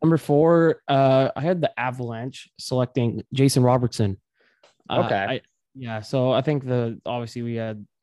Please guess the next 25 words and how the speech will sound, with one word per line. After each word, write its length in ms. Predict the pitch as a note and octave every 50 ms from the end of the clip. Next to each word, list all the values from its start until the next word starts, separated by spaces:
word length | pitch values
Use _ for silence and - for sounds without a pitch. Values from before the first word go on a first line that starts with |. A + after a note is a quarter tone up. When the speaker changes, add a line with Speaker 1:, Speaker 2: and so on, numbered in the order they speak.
| _ _ _ _ _ _ _ -
Speaker 1:
two 220 | - C#3+ C#3 C3+
there 260 | A#2 A2+ A2 A2+ A#2
that 80 | A2+ A2+
you 80 | A2 A2
could 120 | - A#2
have 60 | A2 -
selected. 360 | - A#2 G#2+ - - F2 -
Probably 360 | - F#2 G2 F#2+ F2+ F#2 F2
it 20 |
was 100 | F2+ G2
probably, 340 | - - G#2+ G2+ G2+ G2 F#2 - _ _ _ _ _ _ _ _ _ _ _ _ _ _ _ _ _ _ _ _ _ _ _ _ _
<sighs> 0 |
it's 640 | - A#2 - - - - - - - _ - - -
probably 160 | - D#3+ D3+ B2+
Robertson 720 | A2+ A2+ A#2+ A#2 A#2 A2+ A2+ G#2+ - - B2 A#2+ A2+ A2+ - -
or 460 | G2+ A2+ A2+ A2+ A2+ A2+ A2 G#2+ - _ _ _ _ _ _ _
Suzuki. 720 | - - A#2+ A2 A#2+ A2+ A2 A2 - A2+ A2 A2 G#2+ - _ _ _ _ _ _ _
Um, 140 | - B2 A#2
I 60 | A2+
went 240 | C3+ C#3+ D#3 E3 D3+
with 100 | B2 -
Robertson 600 | B2 A#2 A2+ A2 G#2+ A2 - - G#2+ G#2+ G#2 G2+
just 240 | - C#3 C3+ C3 -
because 420 | B2+ A#2 - B2 G#2+ A2 G#2+ -
the, 400 | - - A#2+ A#2+ A#2+ A#2+ A2+ A2+